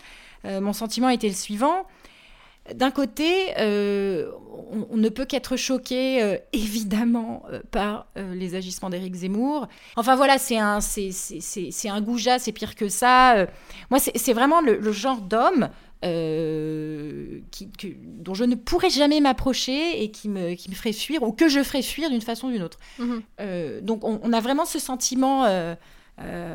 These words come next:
Speaker 1: assez, c'est, c'est, c'est assez dégoûtant en fait d'entendre tout ça. Euh, et puis, euh, évidemment, et dans, euh, dans le lot de ces, de ces accusations, il y a des faits, euh, qui, euh, bah, qui re-,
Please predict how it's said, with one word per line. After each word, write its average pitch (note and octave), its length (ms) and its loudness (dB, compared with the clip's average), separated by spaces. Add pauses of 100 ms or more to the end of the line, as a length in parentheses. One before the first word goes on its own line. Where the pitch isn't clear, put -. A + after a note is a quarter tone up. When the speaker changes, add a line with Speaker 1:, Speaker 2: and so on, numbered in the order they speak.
Speaker 1:
assez, C4 500 -4
c'est, - 200 -6
c'est, G3+ 260 -8
c'est - 160 -4
assez E4+ 180 0
dégoûtant A3 580 2
en D3+ 60 -6
fait D3+ 200 -8
d'entendre E3 360 -12
tout F3 120 -14
ça. D3+ 200 -14 (800)
Euh, E3+ 840 -6 (320)
et B3+ 80 -2
puis, D#4 480 -4 (100)
euh, D#3+ 360 -2 (480)
évidemment, B3 640 6 (120)
et G#3+ 80 0
dans, B3 540 6
euh, F3 360 -4
dans F3+ 160 -10
le F#3 140 -2
lot G#3+ 260 0
de F3+ 120 -4
ces, F3 240 -6
de F#3 100 -14
ces F3 240 -8
accusations, F3+ 580 -6
il G3+ 140 -2
y G#3 140 0
a A#3+ 160 4
des F3 180 -4
faits, F4 400 -2
euh, E3+ 320 0
qui, D4 340 -2
euh, E3+ 520 2
bah, D#3 140 -4
qui - 240 -10
re-, G#3+ 200 0